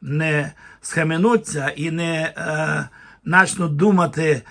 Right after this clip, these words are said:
е, як, е, будувати світ, е, після війни,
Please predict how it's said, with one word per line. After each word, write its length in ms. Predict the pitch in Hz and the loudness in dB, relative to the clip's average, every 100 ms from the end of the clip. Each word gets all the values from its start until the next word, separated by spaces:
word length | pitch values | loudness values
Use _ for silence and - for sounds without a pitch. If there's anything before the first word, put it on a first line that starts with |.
| - - - | -20 -20 -6
е, 200 | 147 147 | -2 0
як, 440 | 147 185 180 - | 4 6 4 0
е, 440 | 147 151 156 143 147 | -4 -2 -2 -4 -4
будувати 600 | 147 165 175 190 185 160 | -2 0 4 4 4 -2
світ, 480 | - 180 185 131 - - | -2 0 0 -2 -16 -18
е, 40 | - 78 71 - | -12 -12 -12 0
після 400 | 180 185 175 160 | 2 2 0 -2
війни, 500 | 165 165 185 170 | 0 0 2 0